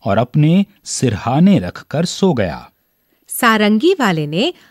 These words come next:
Speaker 2: अपनी सारंगी पर खोल क्यों चढ़ाया होगा?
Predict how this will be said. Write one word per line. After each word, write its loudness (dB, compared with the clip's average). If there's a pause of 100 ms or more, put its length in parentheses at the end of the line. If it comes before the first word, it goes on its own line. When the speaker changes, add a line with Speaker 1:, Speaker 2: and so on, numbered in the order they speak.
(120)
Speaker 2:
अपनी -2
सारंगी -2
पर 2 (340)
खोल 6 (240)
क्यों 4
चढ़ाया 2
होगा? 2